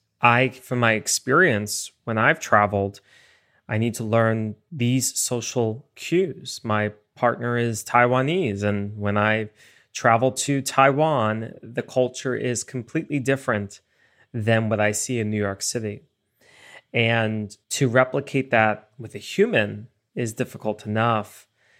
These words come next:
To implement that with a machine, thinking as social for good, will unlock new opportunities from a social perspective. Though it also begs the question, what opportunities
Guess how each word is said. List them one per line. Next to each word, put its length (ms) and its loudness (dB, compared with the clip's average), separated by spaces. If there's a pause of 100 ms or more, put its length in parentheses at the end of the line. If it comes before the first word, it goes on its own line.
(320)
To 120 -8
implement 440 -2
that 420 2 (240)
with 160 -6
a 40 -4
machine, 1080 -4
thinking 800 -4 (120)
as 640 0 (440)
social 480 -2
for 180 -8
good, 640 0 (640)
will 800 0 (180)
unlock 800 2
new 160 -2
opportunities 1120 -6
from 160 -6
a 40 -4
social 520 -2
perspective. 880 -10 (920)
Though 220 4
it 100 2
also 420 2
begs 460 2
the 80 -6
question, 720 -4
what 180 0
opportunities 1080 -4